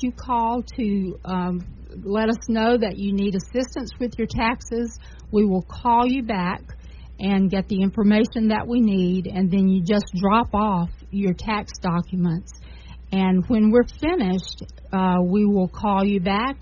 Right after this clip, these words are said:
or if we have any questions, we'll call you back and say, you know, time to come back to the office, and, um, you can, uh, sign for us to e-file, and any other documents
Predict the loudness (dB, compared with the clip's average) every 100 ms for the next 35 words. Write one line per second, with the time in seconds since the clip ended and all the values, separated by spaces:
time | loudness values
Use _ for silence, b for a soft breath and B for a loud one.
0 | -2 2 2 2 0 -2 0 0 2 2
1 | 0 -4 -4 -4 -4 -2 -2 -4 -8 B
2 | B B 0 0 0 2 4 4 2 2
3 | 2 -2 -10 -4 2 2 2 0 2 2
4 | 0 -2 -6 -10 -12 -6 -2 0 0 -2
5 | 0 2 2 2 -2 0 0 -2 -4 -2
6 | 2 2 2 -2 -4 -6 -12 B B B
7 | -2 0 2 2 2 -2 -4 0 2 0
8 | -2 -6 -2 0 2 2 4 4 4 2
9 | -4 -4 -2 -2 -4 -2 0 2 2 2
10 | 0 B B B 0 2 2 0 -6 -4
11 | -2 -2 -2 -2 -2 -2 -4 -8 -12 b
12 | b b -4 0 2 2 0 2 2 2
13 | 2 2 2 0 -2 -2